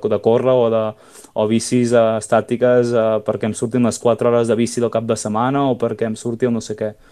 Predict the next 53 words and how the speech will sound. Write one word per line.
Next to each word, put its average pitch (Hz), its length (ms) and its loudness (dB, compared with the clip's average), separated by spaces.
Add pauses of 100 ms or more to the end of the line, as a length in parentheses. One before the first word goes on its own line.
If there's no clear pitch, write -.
(320)
Doncs 110 240 0
mira, 120 160 4
el 113 60 0
meu 113 100 0
nivell 123 180 4
de 117 80 2
forma, 123 380 2
doncs, 107 180 2
va 110 140 2
baixar 123 400 0
i 113 160 -4
quan 113 180 -2
vaig 110 220 -4
arribar 120 220 0
aquí 117 100 -2
a 113 80 -2
Catalunya 117 420 -2
feia 120 220 -4
mesos 117 260 -4
que - 80 -4
no 117 80 -2
competia 123 540 -2
i, 120 140 -2 (500)
i 120 60 2
la 110 100 4
primera 117 320 2
cursa 120 220 0
que 120 80 4
vaig 117 100 4
anar, 123 160 2
que 120 80 0
encara 120 240 0
recordo, 120 400 2
doncs, 120 220 0 (180)
òbviament 123 380 2
em 127 100 0
van 120 100 0
treure 117 220 2
les 117 160 -2
pegatines, 113 460 0
no? 117 100 -2
Perquè 113 160 -2
el 107 60 -4
meu 113 80 0
nivell 120 180 4
de 117 80 0
forma, 120 320 2
doncs, 117 160 -2
no 113 100 0
era 123 120 2
el 120 80 0
mateix 117 320 -4 (100)
d'abans, 110 380 -4